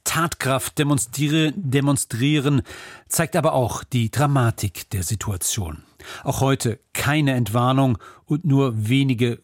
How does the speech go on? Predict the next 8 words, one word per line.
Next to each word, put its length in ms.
gute 400
Nachrichten 760
aus 300
den 200
Überflutungsgebieten. 1300
Andreas 480
Neukamm 480
berichtet. 640